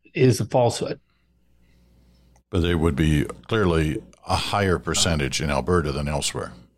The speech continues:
Speaker 1: A higher percentage in Alberta that what?
Speaker 2: Are opposed, um, to the idea of transition, et cetera.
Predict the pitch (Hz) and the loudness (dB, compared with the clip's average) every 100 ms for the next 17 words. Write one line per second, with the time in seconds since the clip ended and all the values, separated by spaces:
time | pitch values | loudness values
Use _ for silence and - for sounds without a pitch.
0 | _ _ _ _ _ _ - _ _ _ | _ _ _ _ _ _ -20 _ _ _
1 | _ _ _ _ _ _ _ _ _ _ | _ _ _ _ _ _ _ _ _ _
2 | _ - 127 113 147 139 139 127 143 127 | _ -4 -2 0 0 2 2 2 2 2
3 | 139 127 120 131 127 123 117 117 117 - | 2 2 2 2 2 2 2 2 0 -6
4 | _ _ - 117 92 - _ 123 117 101 | _ _ 2 2 2 -4 _ 0 2 2
5 | 85 - 101 87 78 - - - - _ | 0 0 0 0 -2 -6 -6 -10 -18 _
6 | _ - 90 85 80 76 69 67 - _ | _ -4 0 0 0 -2 -4 -6 -14 _
7 | - - 101 - 101 98 87 82 82 73 | -20 -8 -4 -2 2 2 2 0 -2 -2
8 | - 80 71 82 71 71 69 - - - | -2 -2 0 0 0 -2 -4 -2 -2 -2
9 | - | -10